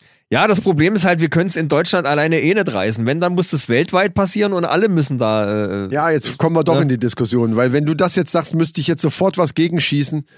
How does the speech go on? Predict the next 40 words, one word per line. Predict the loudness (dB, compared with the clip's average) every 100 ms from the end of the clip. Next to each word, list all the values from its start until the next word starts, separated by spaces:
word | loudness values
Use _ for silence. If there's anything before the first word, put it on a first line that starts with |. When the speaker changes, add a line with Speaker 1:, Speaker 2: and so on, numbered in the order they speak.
| -10 -2
Speaker 1:
Warum? | 2 4 4
Was | 2
gibt's | 0 0
denn |
dagegen | 0 0 0
zu | 0
schießen? | 2 2
Ist | 0 0
doch | -2
so. | -2 -2 -4 -6
Speaker 2:
Nein, | 0 2 0 -2 -10
weil, | -4 2 2 0 0
ja, | 2 2
da, | 2 -2 0
natürlich | 0 2 2 2
ist | 2
Speaker 1:
Wir | 2
Speaker 2:
es | 4
Speaker 1:
können's | 4 4
Speaker 2:
so. |
Speaker 1:
in | 2
Deutschland | 2 2 2 2
nicht | 2
alleine | 2 2 2
rumreißen. | 0 2 2 2 2
Speaker 2:
Nein, |
aber | 2 2
das | 2 0
ist | -2
kein | 0 0 2
Argument | 2 2 2 0
dafür, | 0 0 2 4 4 0 -6 _ _ _ -4
zu | 0
sagen, | 2 4 2 2
ja, | 2
dann | 2 2
können | 2
wir's | 2
auch | 4
lassen. | 4 2 0 -8